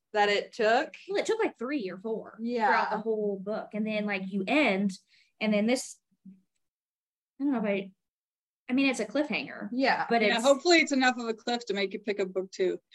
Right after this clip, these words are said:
Speaker 3: People
Speaker 1: Yeah.
Speaker 3: say
Speaker 2: Well,
Speaker 3: they hate
Speaker 2: yeah.
Speaker 3: cliffhangers, but if you don't leave cliffhangers, they don't turn the page.
Speaker 1: Right. Like, who wants to,
Speaker 2: Exactly.
Speaker 1: who wants a resolved ending
Speaker 2: I
Speaker 1: on,
Speaker 2: don't
Speaker 1: like,
Speaker 2: want
Speaker 1: a
Speaker 2: it to be
Speaker 1: six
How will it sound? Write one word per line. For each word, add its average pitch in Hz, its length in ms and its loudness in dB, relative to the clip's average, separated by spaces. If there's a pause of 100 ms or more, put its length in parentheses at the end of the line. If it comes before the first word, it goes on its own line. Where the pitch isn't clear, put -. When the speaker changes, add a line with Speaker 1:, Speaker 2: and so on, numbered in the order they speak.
(180)
Speaker 3:
People 392 220 10
Speaker 1:
Yeah. 370 40 8
Speaker 3:
say 269 300 6
Speaker 2:
Well, 320 80 2
Speaker 3:
they 302 180 8
hate 262 180 6
Speaker 2:
yeah. 320 60 6 (260)
Speaker 3:
cliffhangers, 320 600 2 (340)
but 262 120 2
if 262 140 4
you 269 120 0
don't 262 280 4
leave 269 220 0
cliffhangers, 277 720 0
they 233 160 2
don't 240 300 0
turn 254 220 2
the 240 80 0
page. 240 540 2
Speaker 1:
Right. 277 300 4
Like, 233 200 4
who 349 180 4
wants 359 260 4
to, 349 60 0
Speaker 2:
Exactly. 277 560 4
Speaker 1:
who 359 100 2
wants 403 300 0
a 247 280 2
resolved 226 760 2
ending 196 460 -2
Speaker 2:
I 180 60 0
Speaker 1:
on, - 60 2
Speaker 2:
don't 185 60 4
Speaker 1:
like, 196 120 4
Speaker 2:
want 190 120 4
Speaker 1:
a 180 40 0
Speaker 2:
it 180 60 -4
to - 100 -6
be - 80 -6
Speaker 1:
six 226 140 2